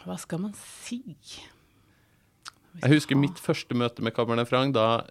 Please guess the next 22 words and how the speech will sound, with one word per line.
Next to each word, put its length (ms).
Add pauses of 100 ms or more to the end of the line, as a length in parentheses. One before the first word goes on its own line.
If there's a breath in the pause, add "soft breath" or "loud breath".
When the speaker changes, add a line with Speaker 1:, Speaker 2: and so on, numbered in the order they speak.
Speaker 2:
ehm, 480 (240)
fortalte 600
polekspeditøren 760
meg 180
at 60
det 100
her 180
er 60
en 80
litt 80
sånn, 220 (460 loud breath)
eh, 180
fransk 420
hverdagsmat, 560
litt 100
sånn 240 (280)
gryta 720
med, 280 (400)
Speaker 1:
Mm. 240
Speaker 2:
med 180
kjøtt 380
eller, 480